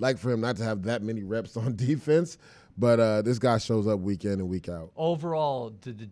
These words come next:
Speaker 2: defense step up their game against the New Orleans Saints? There's a couple ways of looking at this.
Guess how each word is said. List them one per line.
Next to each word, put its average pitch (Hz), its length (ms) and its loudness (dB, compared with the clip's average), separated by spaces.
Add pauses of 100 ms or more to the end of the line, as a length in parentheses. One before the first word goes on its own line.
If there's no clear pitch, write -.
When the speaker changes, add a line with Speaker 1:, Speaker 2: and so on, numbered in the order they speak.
(120)
Speaker 2:
defense 147 720 -8 (360)
step - 540 -8
up 131 220 -6
their 120 140 -8
game 113 440 -6
against 117 460 -8 (680)
the 139 80 -8
New 151 120 2
Orleans 143 380 0
Saints? 127 440 -4
There's 120 140 -8
a 175 100 -4
couple 254 400 2
ways 175 260 6
of 139 80 0
looking 143 420 2
at 120 280 -2
this. 120 260 2